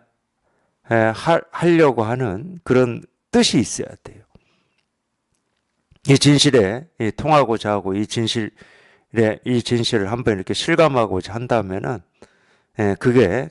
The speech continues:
큰 두려움이다 하더라도 그 두려움과 이렇게 마주해 보겠다라고 하는 뜻이 있어야 됩니다. 피하면 안 돼요. 예, 우리는 피하는데 너무 익숙해져 있어가지고 자기도 모르게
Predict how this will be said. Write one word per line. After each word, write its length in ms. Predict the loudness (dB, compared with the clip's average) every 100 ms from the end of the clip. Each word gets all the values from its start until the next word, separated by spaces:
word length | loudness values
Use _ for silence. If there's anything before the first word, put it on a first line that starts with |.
| -8
큰 240 | -4 -4
두려움이다 600 | 0 2 4 2 -2 -4
하더라도 600 | -6 -4 -2 -2 -4 -12 -2
그 180 | -2
두려움과 800 | 0 2 4 2 0 -10 -8 -8
이렇게 200 | -6 -10 -4
마주해 1160 | -4 0 2 0 -2 -12 _ _ _ 0 2
보겠다라고 720 | 2 0 0 0 -2 -2 -4 -6
하는 180 | -8 -6
뜻이 280 | -6 -4 -4
있어야 340 | -6 -6 -10
됩니다. 480 | -10 -18 -18 -16 -16 -8
피하면 360 | 0 0 0 -4
안 180 | -8 -10
돼요. 180 | -12 -12 -20 _ _ _ _ _ _ _ _ _ _ _ _ _ _ _ _ -2
예, 60 | 2
우리는 320 | 4 2 0
피하는데 540 | -2 0 2 0 -2 0
너무 280 | 0 0
익숙해져 600 | -4 -6 -8 -4 -4 -4
있어가지고 600 | -10 -10 -10 -8 -10 -10
자기도 400 | -8 -4 -2 -2
모르게 280 | -2 -4 -6